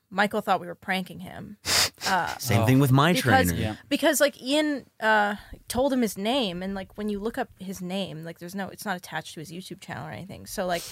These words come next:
Speaker 1: our coach was like, "Okay, this guy wants to fight somebody to be famous," <laughs> or, like, he had no clue, like, what was going on. So we started training, but then we started to realize really quickly that, like,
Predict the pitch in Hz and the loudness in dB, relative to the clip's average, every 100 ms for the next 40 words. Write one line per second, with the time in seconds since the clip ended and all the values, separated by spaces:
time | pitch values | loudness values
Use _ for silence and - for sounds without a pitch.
0 | - - - 196 185 - - 240 262 - | -16 -18 -4 0 0 -2 -6 -2 -2 -2
1 | 208 190 175 180 - - _ _ - 208 | -8 -4 -6 -6 -14 -20 _ _ -12 -4
2 | 196 180 208 185 151 156 - 180 - - | -2 -2 2 2 0 -8 -8 -10 -10 -8
3 | 185 - 247 247 247 247 262 247 262 254 | -8 -8 -4 -2 -2 -4 -4 -4 -2 0
4 | 262 269 - 254 208 220 240 202 214 220 | 0 -2 0 2 2 0 -2 -4 -2 -2
5 | 254 - 214 214 202 190 - 180 180 - | -2 -6 -8 -6 -6 -6 -8 -8 -8 -12
6 | - - _ - 196 208 285 226 196 202 | -20 -20 _ 0 2 6 6 6 4 -2
7 | - - - - 233 220 202 208 - 277 | -12 -20 -12 2 6 6 4 0 0 0
8 | 247 202 247 254 233 208 190 202 226 226 | -2 -4 -2 0 0 -2 -4 -2 -2 -2
9 | 214 196 185 _ - - 240 247 240 202 | -6 -8 -10 _ -16 -2 2 2 0 -2
10 | 208 196 185 185 175 - 226 220 202 180 | 0 0 0 -6 -10 -8 -6 -4 -4 -6
11 | 165 - 196 175 180 175 - | -6 -8 -4 -4 -2 -4 -4